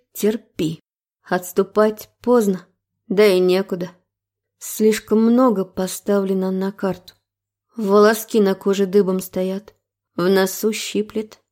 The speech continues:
картинка слегка плывёт. Если бы не вчерашняя ссора, я бы хотела к маме, но сейчас нет, ни за что. Там Виктор и скандал.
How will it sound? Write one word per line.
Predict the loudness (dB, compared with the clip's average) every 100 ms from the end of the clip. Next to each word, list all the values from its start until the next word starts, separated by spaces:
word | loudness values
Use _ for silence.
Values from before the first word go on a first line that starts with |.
| _ _ _ -6
картинка | -4 -4 -4 0 2 0 -4 -16
слегка | -10 -6 -6 -6 -4 -4
плывёт. | -4 _ -6 -4 -2 -4 -6 -10 -18 _ _ _ _ _ _ -6
Если | 0 0 0 -2
бы | 0 2
не | 2
вчерашняя | 2 2 2 2 0 0
ссора, | 0 -2 2 2 2
я | -2 0 0
бы | 0 -2
хотела | -4 -4 -2 -2
к | -2
маме, | -2 0 0 -2 -10 -20 _ _
но | 0 2 2
сейчас | 2 0 0 0 0
нет, | -2 -2 -6 -8 0
ни | 2 2
за | 2 -2
что. | -6 -12 -14 _ _ _ 0
Там | 2 2 0
Виктор | 0 0 -4 -6 -4
и |
скандал. | -6 -8 -6 -4 -2 -4 -6 _